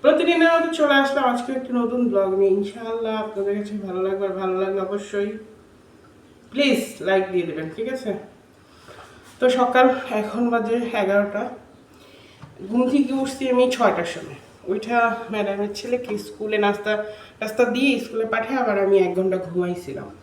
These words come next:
ঘুম থেকে উঠা পরে হচ্ছে ভেতরে কাজ করলাম। অনেক গরম পড়ছে কাতারে, প্রচণ্ড গরম। আর গরমে হচ্ছে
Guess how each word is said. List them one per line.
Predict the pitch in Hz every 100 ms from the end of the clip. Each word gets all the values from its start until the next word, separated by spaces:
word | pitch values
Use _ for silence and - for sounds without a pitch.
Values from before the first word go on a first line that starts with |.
| - - - - -
ঘুম | 202 233 240
থেকে | 254 247
উঠা | 226 - 262
পরে | 247 233 214
হচ্ছে | 220 220 - 240 208 - - 196
ভেতরে | 214 220 226
কাজ | 220 220 -
করলাম। | 220 208 254 285 - - - - - -
অনেক | 220 240 196
গরম | 202 208
পড়ছে | 202 180 - 175
কাতারে, | 175 165 160 160 - -
প্রচণ্ড | 214 233 220 226
গরম। | 202 196 196 262 302 - - - - -
আর | 165 165 165 165
গরমে | 190 202 214 220
হচ্ছে | 220 214 - - 226 214